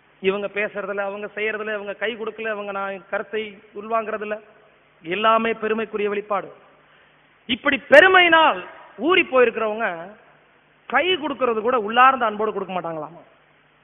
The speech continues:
அதுல கூட ஒரு பாய்சன் இருக்கு. டி-, ஏனோ தானோன்னு கொடுத்துட்டு போவாங்க.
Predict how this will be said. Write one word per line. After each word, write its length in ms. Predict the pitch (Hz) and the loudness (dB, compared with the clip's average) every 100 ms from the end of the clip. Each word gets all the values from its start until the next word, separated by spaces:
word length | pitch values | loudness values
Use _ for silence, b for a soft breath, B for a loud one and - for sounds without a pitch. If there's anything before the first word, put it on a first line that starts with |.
| _ _ _ _ _ _ _ _ _ _ _ | _ _ _ _ _ _ _ _ _ _ _
அதுல 360 | - 170 208 262 | -8 -6 -2 -2
கூட 160 | 254 | 0
ஒரு 120 | 247 226 | 0 0
பாய்சன் 400 | 214 220 - 196 | -2 -4 -4 -12
இருக்கு. 220 | - - _ _ _ _ _ _ _ _ _ _ _ _ _ _ | -12 -20 _ _ _ _ _ _ _ _ _ _ _ _ _ _
டி-, 160 | 180 - _ _ _ _ _ _ | -12 -12 _ _ _ _ _ _
ஏனோ 240 | 202 220 | -2 0
தானோன்னு 280 | 208 196 196 | 0 -2 -4
கொடுத்துட்டு 340 | 175 170 - 135 | -8 -16 -18 -20
போவாங்க. 180 | 127 | -20